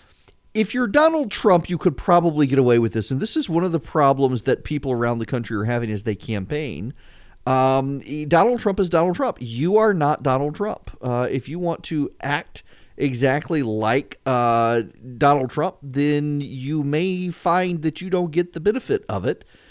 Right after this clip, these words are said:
because you're not Donald Trump. And the Williams campaign running this deportation bus, I don't think it's gonna take his polling. Listen, e-, regardless of the, the, where the polling is precisely or not,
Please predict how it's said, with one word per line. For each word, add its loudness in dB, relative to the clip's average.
because 4
you're 2
not 2
Donald -2
Trump. -16
And 2
the 0
Williams 2
campaign 0
running 0
this -4
deportation -6
bus, -4
I 0
don't 0
think -2
it's -2
gonna -2
take -4
his -6
polling. -4
Listen, 0
e-, -8
regardless 2
of 2
the, 6
the, 0
where 4
the 0
polling -2
is -2
precisely -2
or 0
not, -4